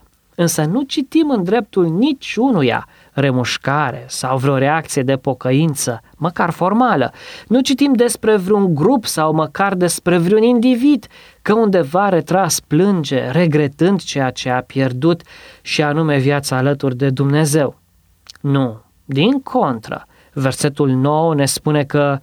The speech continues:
și ei s-au suit pe fața pământului și au înconjurat tabăra sfinților și cetatea prea iubită, dar din cer s-a coborât un foc care i-a mistuit.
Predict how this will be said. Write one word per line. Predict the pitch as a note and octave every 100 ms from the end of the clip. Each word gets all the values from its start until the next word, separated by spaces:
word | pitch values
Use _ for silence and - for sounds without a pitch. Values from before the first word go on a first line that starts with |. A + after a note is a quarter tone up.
| _
și | - - C3+
ei | B2+ E3 E3+ F3
s-au | - C3
suit | B2 C#3+ E3
pe | -
fața | C3+ D3 C#3 C#3
pământului | - C3+ E3+ D#3 D3 D3+
și | C#3
au | D3 E3
înconjurat | E3+ G3+ G#3 G3 A#3 B3
tabăra | - C#3+ C3+ C3
sfinților | B2 - D3 C3+ C#3 C3+ C3 - - -
și | - E3
cetatea | D#3+ D#3 D#3 D3+
prea | C#3+ D3
iubită, | D#3 D#3+ D#3+ - - - _ _ _ -
dar | D3 D#3+ D3+
din | C3 C3
cer | B2 - C3+ C3+
s-a | E3+ - C3+
coborât | C3 B2+ B2 C#3 C#3
un | B2
foc | A2+ - B2+ B2+
care | - A#2+ A#2
i-a | A2+ A#2 B2 C#3
mistuit. | B2 - - - - - -